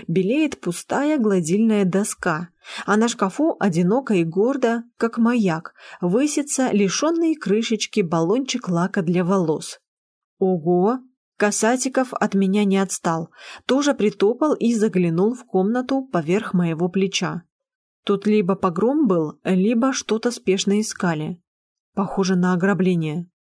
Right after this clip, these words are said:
«Не драматизируй», попросила я и присела, чтобы охлопать ладонями тряпичные волны и заглянуть под кровать. В соседней квартире, в нашей спальне почти такая же картина.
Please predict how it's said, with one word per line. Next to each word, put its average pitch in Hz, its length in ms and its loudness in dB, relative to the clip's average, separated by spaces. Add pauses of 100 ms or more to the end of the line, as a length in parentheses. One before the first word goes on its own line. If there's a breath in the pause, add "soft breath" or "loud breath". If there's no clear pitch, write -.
(800)
«Не 226 300 4
драматизируй», 175 1120 0 (160)
попросила 180 580 0
я 175 360 -2 (280)
и 320 120 2
присела, 170 720 0
чтобы 170 420 0
охлопать 254 560 0
ладонями 202 640 0
тряпичные 208 760 0
волны 180 600 0 (320 loud breath)
и 285 180 0
заглянуть 180 640 0
под 196 160 -4
кровать. 160 580 -4 (440)
В - 60 -10
соседней 240 540 2
квартире, 285 720 0 (300)
в 196 120 0
нашей 226 400 2
спальне 277 540 0
почти 196 380 -4
такая 185 400 0
же 165 160 -2
картина. 170 800 -4